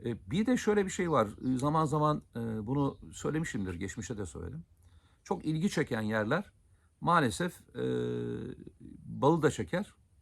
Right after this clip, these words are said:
maalesef sineği de çeker. O yüzden sineklerle, e, bal üreten arıları birbirinden ayırmayı da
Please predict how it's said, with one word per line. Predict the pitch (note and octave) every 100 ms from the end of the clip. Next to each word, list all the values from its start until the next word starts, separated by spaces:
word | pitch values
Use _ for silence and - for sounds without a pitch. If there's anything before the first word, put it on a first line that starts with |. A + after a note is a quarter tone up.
| _ _
maalesef | E3 B2 - F3+
sineği | - D3+ A#2
de | G2
çeker. | - E2+ D#3 - _ _ _ _ _ -
O | C#3+
yüzden | D#3 D3 D#3+ - - _ _ -
sineklerle, | - D#3 D#3+ F3 F3+ D#3 A#2+ A2 - _ _ G#2
e, | A2 G#2 - _ _ _ -
bal | C3 D#3
üreten | C#3 - B2 B2+
arıları | C#3 C3+ D3
birbirinden | C3+ A#2+ D3+
ayırmayı | B2+ B2+ A2+ G#2+ G2+
da | D3